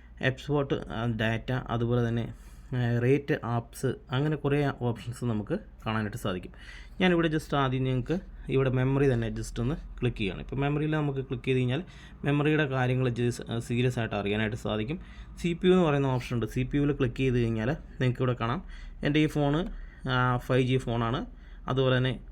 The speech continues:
Qualcomm, ആ, Snapdragon-ാണ് ഈ ഫോണ്. അതുപോലെ തന്നെ ഇതിൻ്റെ, ഉം, കോർ, അതുപോലെ മറ്റുള്ള ഡീറ്റെയിൽ കാര്യങ്ങളൊക്കെ ഇവിടെ കൊടുത്തിട്ടുണ്ട്. ഇതിന് താഴോട്ട് പോയി കഴിഞ്ഞാൽ സി പി യുവിൻ്റെ സ്റ്റാറ്റസുകൾ കുറേ കൊടുത്തിട്ടുണ്ട്. അത് നമുക്ക് ഓരോ കോർ കോറായിട്ട്, കോർ വൺ, കോർ ടു, അങ്ങനെ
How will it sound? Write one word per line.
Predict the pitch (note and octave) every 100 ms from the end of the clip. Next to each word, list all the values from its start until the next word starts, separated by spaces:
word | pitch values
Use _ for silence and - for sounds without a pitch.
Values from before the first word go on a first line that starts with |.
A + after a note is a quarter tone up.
| - -
Qualcomm, | C#3 C#3+ C#3+ C#3 C3+ - C3
ആ, | B2+ B2 -
Snapdragon-ാണ് | B2+ C3 - - - A#2+ A#2+ A#2 A2+ A2
ഈ | A2
ഫോണ്. | A2+ A2+ F3+ - -
അതുപോലെ | A#2 B2 A#2+ A#2
തന്നെ | A2+ A#2 A#2
ഇതിൻ്റെ, | A#2 A#2 G#2+ -
ഉം, | A2 A2 -
കോർ, | A2+ A2+ A#2+ E3 - - - - A#2+
അതുപോലെ | C#3 C3 C3
മറ്റുള്ള | A#2+ C3 B2+ A#2+
ഡീറ്റെയിൽ | A2+ A#2 A#2
കാര്യങ്ങളൊക്കെ | A2 G#2+ A2 G#2+ - A#2+
ഇവിടെ | G#2+
കൊടുത്തിട്ടുണ്ട്. | G#2 G2+ G#2+
ഇതിന് | A2+ A#2+
താഴോട്ട് | A#2+ B2+ C3+ C3
പോയി | B2+ B2
കഴിഞ്ഞാൽ | A#2+ B2 B2
സി | A#2+ A#2
പി |
യുവിൻ്റെ | B2+ B2+
സ്റ്റാറ്റസുകൾ | B2+ B2+ C3+ C#3 B2+ B2 A#2+ A#2
കുറേ | A2+ A#2 A#2+
കൊടുത്തിട്ടുണ്ട്. | A2+ G#2+ G2+ G#2 G#2 F#3 - - - -
അത് | C3+ B2+
നമുക്ക് | C3 B2+ C3 - B2+
ഓരോ | C3+ D3 -
കോർ | C3 C#3 B2+
കോറായിട്ട്, | A#2+ A2+ G#2 F2+ -
കോർ | B2 A#2 A#2
വൺ, | A#2+ A#2+
കോർ | A2 A2 B2+
ടു, | B2 -
അങ്ങനെ | A#2 B2